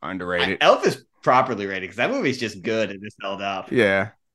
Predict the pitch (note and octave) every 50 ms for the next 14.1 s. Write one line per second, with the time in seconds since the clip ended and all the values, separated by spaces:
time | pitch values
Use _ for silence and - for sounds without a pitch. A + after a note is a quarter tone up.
0 | _ _ _ _ _ _ _ _ _ - F2+ G2 G2+ G#2 G2+ G2+ G2+ G2 F2 E2+
1 | A#2 G#2+ A#2 A#2+ A2+ B2 B2 A#2+ A#2+ A#2 A#2 A#2+ A2+ - B2+ - - A#2+ A2+ A#2
2 | A#2 B2 - - - G2+ G2 G2+ F#2+ - A2 G#2+ G#2 G2+ G2+ G2+ G2 - _ -
3 | G2+ G2 G#2 G2+ G2 F#2 - G2+ G2 G2 G2+ - - F#2 G2+ G#2 G2+ F#2+ G2+ G2+
4 | F#2+ F#2+ F#2+ G2 E2+ F#2 - - G#2 - - G2+ G2 - G#2+ G#2 G2+ A2 A2 G#2
5 | G#2 F2+ E2 E2 E2 E2+ E2+ F2 F#2 F2 - F#2+ G2 - - G2 G#2 G2 F#2 G2+
6 | G2+ G#2+ - _ _ _ _ _ _ - - G2+ G#2 G#2+ A2 A2 G#2 G#2 G2+ G2+
7 | G2 G#2 G2 F#2+ G2 G2 F#2+ F2+ E2+ F#2+ E2+ F2+ F2 E2+ E2+ F2 F2 E2 F2+ E2+
8 | D#2 D2+ - E2+ D#2+ - - C#2+ C#2 D2+ C2+ B1+ - C2 D#2+ _ _ _ _ _
9 | _ _ _ _ _ _ - - B2+ B2 C3 C3 B2+ A#2+ - G#2+ G2+ F#2 F2+ F2
10 | F2 - - F2+ - - _ _ _ _ _ _ _ _ _ _ _ _ _ _
11 | _ _ _ _ _ - - A#2 C#3 G#3 B3 A3+ - B2+ - - - - _ -
12 | - - E3 F#3+ G3+ - D4 C#4+ - - - - - - A2+ A2+ - - - -
13 | D2+ - B2 - - - D3 D#4 E4 - - - - - - - - D3 C#3 C#3
14 | - -